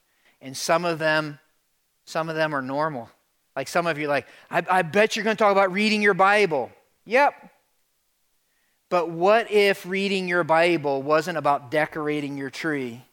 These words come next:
Can we be honest? A lot of us, we read our Bibles like, "I read through the Bible again this year, fifteenth time." What if it wasn't about decorating our tree, but what if reading our Bible was about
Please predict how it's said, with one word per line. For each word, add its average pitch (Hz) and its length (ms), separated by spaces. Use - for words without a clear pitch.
Can 180 140
we 208 100
be 220 140
honest? 202 480
A 143 80
lot 185 220
of 196 100
us, 190 220
we 180 120
read 190 260
our 190 100
Bibles 180 300
like, 170 200
"I 381 220
read 302 280
through 311 100
the 294 60
Bible 302 480
again 247 300
this 240 240
year, 226 180
fifteenth 294 720
time." 262 580
What 196 180
if 214 100
it 214 80
wasn't 190 280
about 147 240
decorating 139 480
our 123 120
tree, 143 320
but 135 160
what 143 180
if 165 220
reading 147 320
our 131 120
Bible 127 440
was 123 220
about 123 480